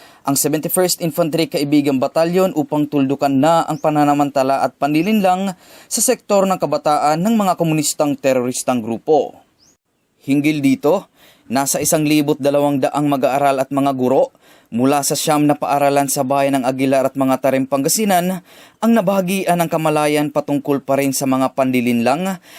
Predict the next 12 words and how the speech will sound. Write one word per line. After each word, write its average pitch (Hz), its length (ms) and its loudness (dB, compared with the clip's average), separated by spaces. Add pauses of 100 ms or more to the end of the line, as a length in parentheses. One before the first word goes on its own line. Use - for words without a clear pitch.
(160)
at 135 160 -4
pananamantala 143 880 0
ng 135 80 0
mga 135 240 -2
teroristang 131 560 -2
komunistang 131 560 0
grupo 190 480 0 (240)
sa - 160 -2
sektor 196 400 0
ng 170 160 0
mga 151 240 0
kabataan. 123 800 0